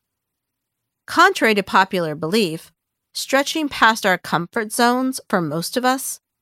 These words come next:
requires a calm, rested, focused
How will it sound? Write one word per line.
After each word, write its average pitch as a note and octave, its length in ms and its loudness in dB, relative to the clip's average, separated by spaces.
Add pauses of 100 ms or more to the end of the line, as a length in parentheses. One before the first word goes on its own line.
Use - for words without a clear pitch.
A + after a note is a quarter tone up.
(120)
requires A3 680 2
a F3 80 -10 (100)
calm, G3 720 0 (340)
rested, F#3+ 760 -2 (240)
focused - 800 -4